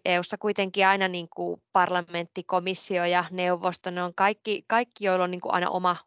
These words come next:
omat prosessinsa siinä kussakin lainsäädännössä. Ja on tärkeää tietää, että, että missä vaiheessa ollaan menossa, ja tuoda niitä meidän näkökulmia joka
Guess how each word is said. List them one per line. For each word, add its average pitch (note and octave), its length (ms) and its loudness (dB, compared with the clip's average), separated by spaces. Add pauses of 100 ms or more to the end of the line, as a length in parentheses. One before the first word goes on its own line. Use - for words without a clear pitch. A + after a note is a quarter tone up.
omat G3 300 0
prosessinsa F3 720 -4
siinä F3 340 -4 (580)
kussakin F#3 460 0
lainsäädännössä. F3 720 0
Ja E3+ 40 2
on F3 80 -2
tärkeää F3 420 0
tietää, F3 280 0
että, E3+ 240 -4 (500)
että F#3+ 160 0
missä F#3+ 280 -2
vaiheessa A3 340 0
ollaan A3 200 2
menossa, F#3+ 420 -4
ja F3 120 -2
tuoda F3 340 -2
niitä E3+ 260 -8
meidän E3+ 180 -4
näkökulmia E3 520 -6
joka E3+ 280 -2